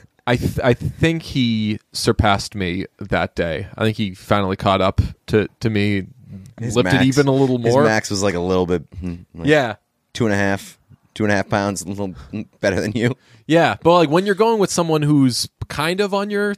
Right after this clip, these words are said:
Speaker 2: level, Ted's stronger than me. If you go with someone who's kind of on your level, uh, but ahead of you, that's always super fun because they'll be like, "Three more, three more, you could do it." And you're like, "Yeah, and you can go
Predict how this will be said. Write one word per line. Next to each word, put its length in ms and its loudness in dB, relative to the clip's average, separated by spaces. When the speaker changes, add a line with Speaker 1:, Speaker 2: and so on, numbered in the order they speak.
Speaker 2:
level, 400 0
Ted's 300 0
stronger 400 -2
than 120 -4
me. 180 -2
If 180 -4
you 60 -2
go 180 2
with 160 2
someone 200 -2
who's 140 -2
kind 280 -4
of 80 -2
on 120 -4
your 120 -4
level, 420 -2
uh, 300 -2
but 200 -2
ahead 260 -4
of 80 -2
you, 240 -6
that's 220 2
always 260 2
super 240 -6
fun 400 -6
because 320 -4
they'll 220 -2
be 100 -4
like, 220 -6
"Three 260 0
more, 300 4
three 160 6
more, 200 4
you 100 4
could 160 -2
do 160 4
it." 40 2
And 80 -4
you're 100 -2
like, 140 -10
"Yeah, 180 0
and 100 -8
you 80 -12
can 60 -18
go 140 -2